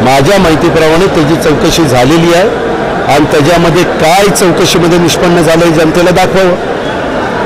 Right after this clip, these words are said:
हे निव्वळ आम्ही आहोत, शेतकरी आहोत, स्वतः शेतकरी आमची जात आहे, त्याच्यामुळे जे इतके दिवस सांगून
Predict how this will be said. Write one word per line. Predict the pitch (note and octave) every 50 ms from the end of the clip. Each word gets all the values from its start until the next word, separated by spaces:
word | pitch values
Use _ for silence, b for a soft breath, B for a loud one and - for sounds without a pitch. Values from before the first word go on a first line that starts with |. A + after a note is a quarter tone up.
| - -
हे | - D3+ F3 F#3 F3 C#3+ C#3+ C3 A#2 - - - - - - - - - - C3 C3
निव्वळ | C#3 D3 D3+ D#3+ F#3+ G3 G3
आम्ही | - - C3 C#3+ D3+ F3+ F#3+
आहोत, | F#3 F#3+ F3+
शेतकरी | - - E3+ D3 C3+ - F#3 F3 F3+ F#3 F#3 F3+
आहोत, | F3 E3 D#3 E3 E3+ - E3 -
स्वतः | - - C#3+ D3+ C#3+ - D#3+ C3 - - - - - - - - - - - - - - - - - - - - - - - - - - - - - G3 F#3+ - - - - -
शेतकरी | - - D#3 - - F3+ F#3 F3+ F3+ F3+
आमची | E3+ E3 D#3+ - F#3+ D#3
जात | B2+ E3 D#3+ D#3
आहे, | - - C3+ - - - - - - - - - - - - - -
त्याच्यामुळे | D3 C#3+ C#3 F3 F3 F3+ F#3 E3+ C3
जे | A#2 E3 F3+ F#3+ G3 G3 F#3+
इतके | D3 D#3+ D#3 A#2 - - F#3+
दिवस | E3+ D#3+ F3 F#3 F#3 - - -
सांगून | F3 D#3+ E3 E3+ F#3 F#3 F3+ F3+ D#3+ - - - -